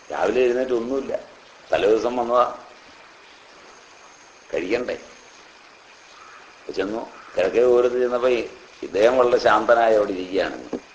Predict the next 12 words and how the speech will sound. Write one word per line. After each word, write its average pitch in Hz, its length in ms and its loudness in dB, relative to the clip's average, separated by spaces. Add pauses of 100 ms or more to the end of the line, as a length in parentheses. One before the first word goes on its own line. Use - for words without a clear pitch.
(1200)
ഒരു 98 100 -2
പണിയില്ല, 113 360 -2
വെറുതെ 95 480 0
ഇരിക്കുകയാണ്. 87 420 -4 (840)
അപ്പൊ - 140 -8
ചെന്നിട്ട് 107 320 -2
പറഞ്ഞു, 123 260 2 (560)
"വല്ലതും 123 220 -2
കഴിക്കണ്ടേ?" 127 600 2 (320)
എന്ന് 104 140 -4
ചോദിച്ചു. 87 260 -6 (1040)
"കഴിക്കണം, 120 500 0